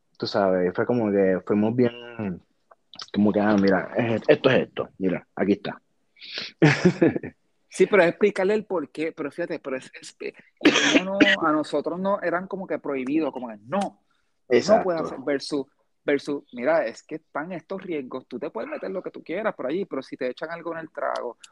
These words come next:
Speaker 2: o si te pasa esto", o lo que tú dices, "Oye, te estás con alguien que se puede matar por ahí contigo", o X, a toda esta infinidad de po-, de cosas que son muy reales.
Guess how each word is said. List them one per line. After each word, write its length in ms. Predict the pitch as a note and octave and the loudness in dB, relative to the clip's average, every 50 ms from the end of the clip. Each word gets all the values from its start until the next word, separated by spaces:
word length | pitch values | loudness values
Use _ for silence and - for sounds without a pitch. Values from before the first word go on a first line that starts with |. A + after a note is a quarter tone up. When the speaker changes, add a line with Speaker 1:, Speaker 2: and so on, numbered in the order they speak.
| _ | _
Speaker 2:
o 100 | - - | -10 -8
si 120 | - - C#3+ | -6 -6 -4
te 140 | - B2 B2 | -4 -4 -6
pasa 240 | - B2+ - - D#3 | -6 -6 -6 -6 -8
esto", 160 | - - - - | -8 -6 -2 0
o 80 | C#3 | 2
lo 100 | C3 B2 | 2 2
que 120 | A#2 - A2 | 0 0 -2
tú 100 | - B2 | -2 -2
dices, 300 | C3+ D3+ D#3+ - D#3+ - _ _ _ _ - | -2 -2 -2 -4 -8 -8 _ _ _ _ -6
"Oye, 120 | D3 E3 E3 | -4 -4 -4
te 100 | - C3+ | -6 -10
estás 240 | - _ - A#2+ - | -12 _ -12 -12 -10
con 240 | - C#3 C#3+ D#3 | -8 -8 -6 -4
alguien 300 | D3 D3+ D#3+ E3+ E3+ F3 | -4 -2 -2 -4 -6 -6
que 120 | D#3 - C3+ | -8 -10 -8
se 160 | - B2+ A#2+ | -8 -8 -8
puede 240 | - A2+ A2+ A#2 B2+ | -6 -6 -4 -4 -4
matar 360 | C#3+ D3+ C#3+ C#3 C3 C3+ C#3+ | -4 -4 -2 0 0 -2 -2
por 140 | - D3+ C#3 | -2 -4 -6
ahí 120 | C3+ C3 C3 | -6 -6 -6
contigo", 680 | - C#3 C#3 C3+ _ - B2+ B2 A#2+ A2+ A2 A2+ - _ _ _ _ _ _ | -8 -10 -10 -12 _ -10 -8 -8 -6 -8 -10 -12 -14 _ _ _ _ _ _
o 460 | - - B2+ B2 B2 A#2+ A#2+ A#2 A#2 - - | -4 0 0 2 2 2 0 -2 -2 -2 0
X, 680 | B2+ C3+ C#3+ - D3+ C#3+ C3+ C3+ C3 C3 B2+ B2 - - | 0 0 0 0 -2 -2 0 0 0 0 -2 -4 -4 -4
a 80 | C3 B2 | -6 -6
toda 360 | - - B2 B2+ C3 C#3 D#3+ | -4 -2 2 2 4 2 2
esta 200 | D#3+ - - E3+ | 0 -4 -8 -10
infinidad 580 | D#3+ E3 - - F3 E3 D#3+ D#3+ D#3 D3 C#3+ D3 | -10 -10 -10 -10 -10 -10 -8 -8 -6 -4 -4 -4
de 100 | D3+ D3+ | -6 -8
po-, 180 | - D#3 D#3 - | -10 -10 -12 -10
de 200 | - - C#3+ C#3+ | -8 -8 -8 -6
cosas 480 | - E3 E3 D#3+ D#3 - - B2 A#2+ - _ | -4 -4 -4 -4 -4 -6 -8 -10 -10 -12 _
que 100 | - C3+ | -14 -12
son 160 | - - B2 B2 | -10 -10 -8 -6
muy 140 | C#3 D#3 | -6 -6
reales. 560 | F3+ F#3 F3 C#3 B2+ C3+ D#3 D#3 C3 B2 - | -4 -2 0 2 4 4 4 4 4 0 -6